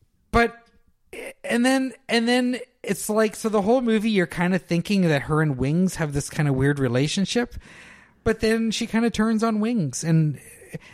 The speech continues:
it doesn't, none of it really makes sense. Anyway, what do you expect from the, the, um, the writer of Zombie Nightmare? And this was actually produced by the director of Zombie Nightmare as well.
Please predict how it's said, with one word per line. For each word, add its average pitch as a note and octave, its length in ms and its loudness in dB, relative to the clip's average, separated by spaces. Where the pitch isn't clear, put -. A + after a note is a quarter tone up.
it E3 100 -8
doesn't, F#3+ 260 -2
none F#3 160 2
of F#3 80 0
it F#3+ 80 0
really F3+ 220 2
makes D#3+ 260 0
sense. - 440 -6
Anyway, G3+ 300 0
what F#3 140 -2
do A#3+ 60 -2
you A#3+ 80 0
expect F3 360 -4
from F3 180 -4
the, C#3+ 160 0
the, C#3 380 0
um, B2+ 500 0
the C3+ 80 -6
writer D3 320 2
of C#3+ 80 4
Zombie C#3 340 0
Nightmare? D3+ 580 2
And D#3+ 200 0
this F3+ 100 -2
was G3 100 -4
actually F#3 260 0
produced G3+ 400 -2
by F3 120 2
the D#3+ 120 -2
director E3+ 380 0
of C3 80 0
Zombie A#2 340 -4
Nightmare A2+ 360 -4
as A#2 120 -6
well. A2+ 360 0